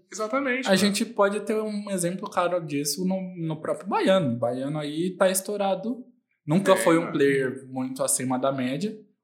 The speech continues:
Speaker 2: O Baiano já chegou em final de C B L O L, nunca foi campeão, tudo bem. Mas ele era um player, vamos dizer, normal. Não era aquele cara no-,
Speaker 1: Extraordinário.
Speaker 2: noventa e seis.
Speaker 1: Não era um Tenzinho,
Speaker 2: Não era
Speaker 1: né?
Speaker 2: um B R T T,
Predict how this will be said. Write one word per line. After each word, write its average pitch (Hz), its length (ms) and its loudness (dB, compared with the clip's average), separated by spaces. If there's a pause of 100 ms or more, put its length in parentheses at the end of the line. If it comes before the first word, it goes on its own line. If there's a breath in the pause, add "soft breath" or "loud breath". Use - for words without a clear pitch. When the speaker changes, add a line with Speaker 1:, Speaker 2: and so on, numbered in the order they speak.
(120)
Speaker 2:
O 139 60 -18
Baiano 120 400 6
já 135 180 -4
chegou 127 260 -4
em 123 100 0
final 117 240 -8
de - 100 2
C - 80 -6
B 131 60 -2
L 151 100 2
O 202 140 6
L, 202 80 2
nunca 151 180 -4
foi 127 160 -12
campeão, 143 480 -4
tudo 160 180 -12
bem. 160 380 -4 (760 soft breath)
Mas 160 400 4
ele 165 160 2
era 175 120 6
um 196 120 2
player, 180 380 2
vamos 214 240 2
dizer, 143 420 -2
normal. 135 640 4 (140)
Não 127 140 -6
era 143 140 2
aquele 165 300 0
cara 147 800 0
no-, 139 40 0
Speaker 1:
Extraordinário. 123 880 -2
Speaker 2:
noventa 143 400 2
e - 40 4
seis. 156 240 4
Speaker 1:
Não 135 60 8
era 139 100 6
um - 120 -6
Tenzinho, 139 480 -2
Speaker 2:
Não 147 100 6
era 151 220 8
Speaker 1:
né? 180 40 10
Speaker 2:
um 185 160 8
B 170 80 4
R 165 220 4
T 147 220 4
T, 120 500 2